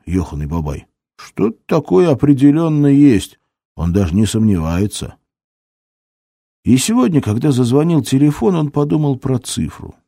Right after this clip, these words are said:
Вот вдруг, вот тоже ни с того ни с сего. Телефон ведь трезвонит сто раз на дню, и ни разу ничего такого, никаких мыслей.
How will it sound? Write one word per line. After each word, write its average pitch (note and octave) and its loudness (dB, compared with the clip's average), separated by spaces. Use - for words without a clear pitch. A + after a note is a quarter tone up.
Вот A3 0
вдруг, C#4+ -2
вот G#3+ 0
тоже C#3+ 2
ни G3+ 2
с - -2
того A#3+ 0
ни G3 2
с D3 -2
сего. C3 0
Телефон C#3 2
ведь G#2+ 0
трезвонит A#2+ 2
сто E3 0
раз D#3+ 0
на D#3+ -2
дню, F#3 2
и F#2 2
ни F#2+ 0
разу C3+ 2
ничего C3+ 0
такого, C3+ 0
никаких G2+ 0
мыслей. F#2+ 0